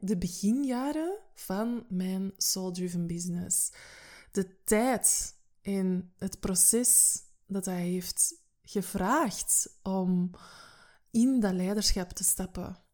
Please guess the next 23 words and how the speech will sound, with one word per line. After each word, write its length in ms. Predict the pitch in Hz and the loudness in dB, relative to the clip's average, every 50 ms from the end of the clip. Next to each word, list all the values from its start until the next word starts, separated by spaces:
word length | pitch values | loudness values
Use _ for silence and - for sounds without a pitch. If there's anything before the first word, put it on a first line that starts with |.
| _ _ - - - | _ _ -20 -10 -4
Om 400 | 208 208 214 220 220 214 202 190 | 0 0 2 2 2 2 0 0
die 140 | 202 196 | -2 -2
soul-driven 640 | 185 - - 196 202 208 196 196 190 190 190 185 185 | 0 0 0 0 0 0 0 -2 -2 0 0 0 0
business 600 | 185 196 208 214 220 220 214 208 - - - - - - | 0 0 -2 0 0 2 2 4 4 4 2 0 -2 -6
op 120 | 208 190 | -4 -2
de 120 | 190 196 190 | -2 -2 -2
kaart 340 | - 190 214 277 302 - | 0 2 2 2 2 0
te 80 | - 220 | 0 0
zetten. 400 | 185 196 185 - 196 185 - - | 0 0 -2 -2 -4 -6 -6 -4
Om 160 | 190 190 185 | -4 -2 -2
die 180 | 190 196 190 - | -2 -4 -4 -6
echt 280 | 190 185 - - - - - | -8 -10 -10 -12 -16 -12 -8
te 140 | - 202 | -6 -4
leiden 460 | 185 175 175 180 214 233 233 233 214 - | -4 -2 -2 -2 -2 -2 -2 -4 -4 -2
en 140 | 214 202 | -2 -2
om 80 | 202 196 | -2 -2
mijn 300 | 190 185 185 180 180 175 | -2 -2 -4 -4 -4 -4
weg 180 | 185 240 254 - - - - | -4 -4 -4 -6 -8 -12 -10
daarin 300 | - 185 180 175 175 175 | -8 -8 -6 -6 -6 -6
te 140 | 175 180 180 | -8 -8 -10
zoeken. 520 | 175 - 185 - - - - - - 196 - - - - - - - - - - - - - _ | -12 -12 -14 -16 -16 -18 -20 -20 -20 -20 -20 -20 -20 -20 -20 -20 -20 -20 -20 -20 -20 -20 -20 _
Vooral 480 | - - 196 202 202 214 208 196 190 180 | -16 -10 -8 -4 0 0 0 0 0 -2
dat. 360 | 185 196 180 180 180 165 - | -2 -2 -2 -2 -2 -4 -6